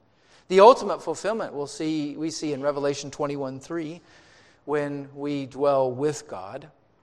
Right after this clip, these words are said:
in a way that we do not dwell with God right now. What a marvelous truth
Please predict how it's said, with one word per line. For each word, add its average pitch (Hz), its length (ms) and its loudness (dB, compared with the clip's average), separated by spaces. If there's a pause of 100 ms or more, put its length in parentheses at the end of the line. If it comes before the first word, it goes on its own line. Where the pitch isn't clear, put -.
(180)
in 139 200 -6
a 127 340 -6 (240)
way 156 160 2
that 165 120 0
we 143 120 -4
do 143 160 -10
not 165 240 -6
dwell 123 180 -6
with 113 160 -10
God 113 260 -6
right 110 160 -12
now. 113 380 -16 (2000)
What 220 120 -10
a 196 60 -12
marvelous 220 600 -12
truth - 600 -16